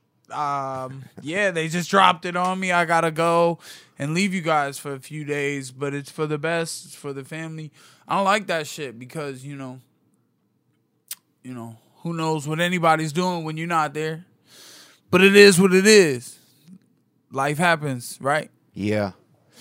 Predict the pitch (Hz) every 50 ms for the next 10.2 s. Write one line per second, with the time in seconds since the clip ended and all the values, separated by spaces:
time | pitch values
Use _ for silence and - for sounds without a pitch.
0 | - - - - _ 110 127 139 127 143 - - 165 135 - - 165 165 160 147
1 | 135 120 127 123 127 113 123 113 113 110 120 107 95 104 120 - - 120 117 117
2 | 127 127 113 107 - - 151 151 135 120 120 120 120 120 110 92 - 123 127 131
3 | 123 117 110 107 110 107 101 - - 98 87 101 98 95 95 98 95 90 85 85
4 | 85 82 - - 101 95 87 95 87 - 90 90 85 78 92 85 85 80 76 82
5 | 78 - - - 87 80 76 73 80 - _ _ _ - 87 87 85 85 87 90
6 | 98 110 113 _ _ _ _ _ _ _ _ _ - 98 - - 117 104 107 101
7 | 92 90 98 87 - 117 107 95 92 90 85 87 90 92 90 90 80 78 76 -
8 | - 101 95 90 90 87 85 82 80 80 80 - 87 90 82 78 80 - 90 87
9 | 87 73 78 80 90 87 - 92 85 82 80 82 85 80 76 76 76 - - 85
10 | 69 62 69 -